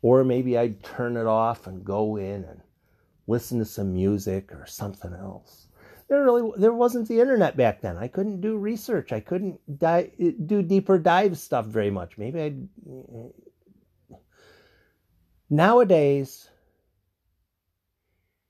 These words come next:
you decide how much time you're going to commit to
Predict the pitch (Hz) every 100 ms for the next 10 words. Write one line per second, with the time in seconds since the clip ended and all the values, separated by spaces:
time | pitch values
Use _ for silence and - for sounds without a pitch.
0 | _ _ - 165 160 156 156 147 _ 160
1 | 147 131 104 110 113 - 120 123 127 -
2 | 113 104 107 98 101 95 101 110 104 -
3 | 117 92 90 _ - 98 95 98